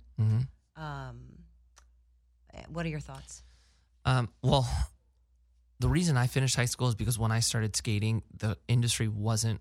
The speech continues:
Speaker 1: where it was early two thousands. So having, like, a, a successful career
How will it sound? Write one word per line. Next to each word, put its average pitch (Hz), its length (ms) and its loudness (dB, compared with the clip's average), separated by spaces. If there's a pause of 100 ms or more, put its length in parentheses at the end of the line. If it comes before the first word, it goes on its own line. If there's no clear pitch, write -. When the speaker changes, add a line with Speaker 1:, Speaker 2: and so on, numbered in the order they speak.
(120)
Speaker 1:
where 101 320 -4
it 87 180 -6
was 98 560 -2 (280)
early 107 260 -2
two - 180 -6
thousands. 92 520 -4
So 107 160 -4
having, 120 340 2
like, 104 180 -2
a, 101 140 -6 (220)
a 110 180 -4
successful - 680 -2
career 104 520 -6